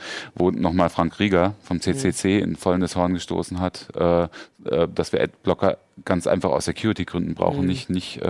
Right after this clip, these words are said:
Speaker 1: irgendwie aus Gründen, weil wir die Werbung nicht sehen wollen, sondern weil es die besten, viel besser als jeder Viren, äh, Virenschutz, ähm, Einfalltore schließt, die über
Speaker 2: Ja.
Speaker 1: Ad, die über Ad-Server kommen.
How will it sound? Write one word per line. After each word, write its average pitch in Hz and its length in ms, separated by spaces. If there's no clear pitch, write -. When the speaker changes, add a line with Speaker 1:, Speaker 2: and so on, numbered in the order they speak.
Speaker 1:
irgendwie 85 380
aus 82 160
Gründen, 87 340
weil 80 160
wir 87 60
die 80 100
Werbung 95 260
nicht 80 140
sehen 82 220
wollen, 92 160
sondern 85 260
weil 85 80
es 82 120
die 92 60
besten, 85 600
viel 101 220
besser 87 260
als 82 100
jeder 87 240
Viren, 90 340
äh, 82 160
Virenschutz, 87 540
ähm, 82 340
Einfalltore 85 560
schließt, - 380
die 92 60
über 85 140
Speaker 2:
Ja. - 80
Speaker 1:
Ad, - 140
die 87 60
über 80 200
Ad-Server 82 400
kommen. 82 280